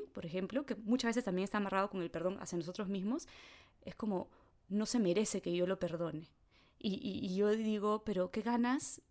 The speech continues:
tú quedándote sin perdonar? Es co-, tú, tú te, tú te estás tomando el veneno, porque esa persona probablemente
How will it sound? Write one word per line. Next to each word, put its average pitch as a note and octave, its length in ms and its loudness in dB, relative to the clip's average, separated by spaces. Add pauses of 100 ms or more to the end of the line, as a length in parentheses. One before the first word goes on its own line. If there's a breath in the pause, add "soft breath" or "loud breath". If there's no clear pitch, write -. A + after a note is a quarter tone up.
(260)
tú C#4+ 240 4
quedándote A#3 720 0
sin A3 220 0
perdonar? F#3+ 460 2
Es - 100 -6
co-, - 160 -14 (140)
tú, C4+ 160 4
tú C4 140 4
te, C4+ 100 2 (160)
tú C4+ 120 2
te C4+ 80 2
estás C4+ 200 0
tomando B3+ 300 4
el A#3+ 60 4
veneno, G#3+ 380 4
porque G#3 200 -2
esa B3+ 140 4
persona B3 300 2
probablemente B3 580 4